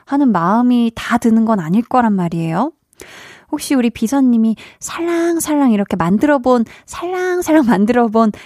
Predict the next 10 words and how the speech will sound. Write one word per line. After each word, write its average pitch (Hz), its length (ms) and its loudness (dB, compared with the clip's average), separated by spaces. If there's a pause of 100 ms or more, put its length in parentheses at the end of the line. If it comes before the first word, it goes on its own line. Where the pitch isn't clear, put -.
(160)
이 202 160 -2
겨-, 196 340 -2
작업물이 262 580 2
있으면 185 680 0 (360)
또 254 100 -2
한번 254 400 2
슬쩍 226 760 0
어머니께 196 600 0
또 185 180 -2
들려드리면서 220 1400 2